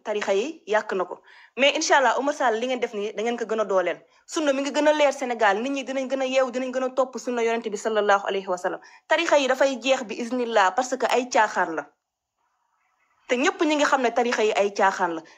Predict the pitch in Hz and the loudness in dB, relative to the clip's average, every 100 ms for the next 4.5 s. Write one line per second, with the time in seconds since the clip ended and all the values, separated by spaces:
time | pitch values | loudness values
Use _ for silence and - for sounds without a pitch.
0 | - 240 285 269 233 262 262 254 233 214 | -2 2 4 2 2 2 2 2 2 0
1 | 208 190 190 247 - 240 254 269 - 220 | -2 -2 -4 -8 -4 -2 -2 -4 -2 0
2 | 214 202 214 233 226 240 220 214 247 294 | 0 -4 -4 -4 -2 0 0 0 0 0
3 | 285 247 - 330 294 277 269 277 233 247 | 0 -4 0 2 2 0 -2 -2 -2 2
4 | 240 214 208 202 | 4 4 0 -2